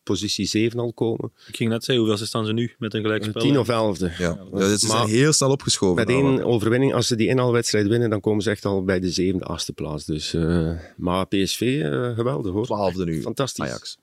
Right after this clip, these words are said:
Speaker 3: Ja.
Speaker 1: Twaalfde.
Speaker 3: Ja.
Speaker 1: Fantastisch voetbal. Eh, Lozano die het goed doet. En, eh, Dest op de linksachter.
Speaker 3: Ja.
Speaker 1: Geweldig.
Speaker 3: Ja, hele mooie combinatie.
Speaker 1: Ja, schitterende goal,
Speaker 3: Ja,
Speaker 1: hè.
Speaker 3: ja, ja, absoluut.
Speaker 1: En Bakayoko, zeer goed.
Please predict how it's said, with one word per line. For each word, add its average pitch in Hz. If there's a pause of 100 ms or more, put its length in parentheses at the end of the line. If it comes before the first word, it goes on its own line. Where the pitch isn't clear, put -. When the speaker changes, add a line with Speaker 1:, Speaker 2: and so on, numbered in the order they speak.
Speaker 3:
Ja. -
Speaker 1:
Twaalfde. 95 (240)
Speaker 3:
Ja. 71 (160)
Speaker 1:
Fantastisch -
voetbal. 95 (220)
Eh, 95
Lozano 101
die 123
het 117
goed 135
doet. - (440)
En, 107 (160)
eh, 104 (160)
Dest 117
op 117
de 107
linksachter. 110 (100)
Speaker 3:
Ja. 98
Speaker 1:
Geweldig. 127
Speaker 3:
Ja, 95
hele 95
mooie 98
combinatie. 92
Speaker 1:
Ja, 98 (200)
schitterende 107
goal, 113
Speaker 3:
Ja, 110
Speaker 1:
hè. 123
Speaker 3:
ja, 117 (100)
ja, 110 (120)
absoluut. -
Speaker 1:
En 104
Bakayoko, 117
zeer 135
goed. 139